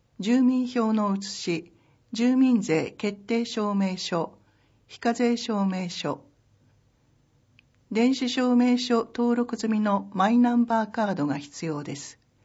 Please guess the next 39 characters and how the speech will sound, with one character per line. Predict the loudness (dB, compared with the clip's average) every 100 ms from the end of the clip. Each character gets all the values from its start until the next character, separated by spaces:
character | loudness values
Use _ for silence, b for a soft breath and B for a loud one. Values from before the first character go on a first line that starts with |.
| _ _ _ _ _ _ _ -10
証 | 0 2 2
明 | 2 -2
書 | -4 -2
発 | -2 -2
行 | -2 0 2
手 | 0
数 | 0 0 2
料 | 2 0 -2
等 | 0 0 0
の | -2 -6
支 | -8 -6 -2
払 | 0 0 -2
い | 0
は、 | 0 -2 _ _ _ _
和 | -2 -2
光 | 0 0 0
市 | -2 -4 -4 -6 0
ラ | 0
イ | 2 0
ン | -2 -6
公 | -2 -2
式 | -4 -4 -2
ア | -2
カ | -2 -2
ウ | -2
ン | -4
ト | -4 -4
上 | -2 -2 -4
で | -4
の | -2 -4 -6 -14 -4
ラ | 0
イ | 2 0
ン |
ペ | -2 -2 0
イ |
払 | 0 0 0 -2
い | -4
の | -4
み。 | -6 -8